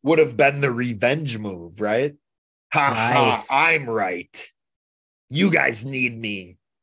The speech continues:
Speaker 2: Hmm.
Speaker 1: Now what's he doing for the benefit of everybody else is like, "No,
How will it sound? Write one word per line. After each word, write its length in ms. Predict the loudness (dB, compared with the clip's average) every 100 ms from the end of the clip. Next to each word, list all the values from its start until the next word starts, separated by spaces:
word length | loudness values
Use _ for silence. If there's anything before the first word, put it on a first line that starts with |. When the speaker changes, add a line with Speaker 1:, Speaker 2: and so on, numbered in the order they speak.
| _ _ _ _ _
Speaker 2:
Hmm. 840 | -14 -10 -10 -10 -12 -12 -14 -16 -18 _ _ _ _ _ _ _ -2
Speaker 1:
Now 220 | 2 4
what's 180 | 4 2
he 100 | -4
doing 340 | -2 -2 -4
for 180 | 2 2
the 140 | 2
benefit 720 | -2 0 2 2 0 -2 0 2
of 100 | 2
everybody 500 | 0 0 -4 -4 -2
else 560 | -2 -4 -8 -12 -14 -14
is 220 | -16 -8
like, 200 | -6 -6 _ _
"No, 540 | -6 -4 -4 -8 -16